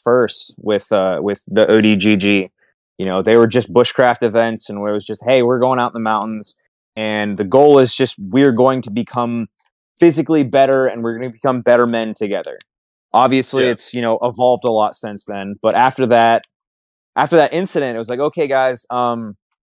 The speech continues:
Speaker 1: what would have happened if we didn't have medics on ground? Like,
Speaker 2: Mm.
Speaker 1: what, what would we have done if that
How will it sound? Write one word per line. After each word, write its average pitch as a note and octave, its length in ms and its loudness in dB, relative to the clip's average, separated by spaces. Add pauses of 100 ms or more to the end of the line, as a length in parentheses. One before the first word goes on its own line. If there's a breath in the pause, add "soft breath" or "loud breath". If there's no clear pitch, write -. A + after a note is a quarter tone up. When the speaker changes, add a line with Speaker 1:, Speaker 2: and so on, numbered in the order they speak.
(340)
Speaker 1:
what C#3 360 2
would C4 100 4
have G3 80 0
happened E3 440 0
if C3+ 140 -4
we C#3 140 0
didn't A#2 440 -4
have G2+ 300 -2
medics G2 380 -4
on E2 140 -6
ground? C#2 520 -10 (800)
Like, F#2+ 180 -4
Speaker 2:
Mm. A2+ 200 2
Speaker 1:
what, - 200 6 (220)
what D3 360 4
would F3+ 280 -2
we D#3+ 140 2
have A#2+ 240 0
done A#2+ 420 -2 (100)
if A#2 320 -6
that A#2+ 320 0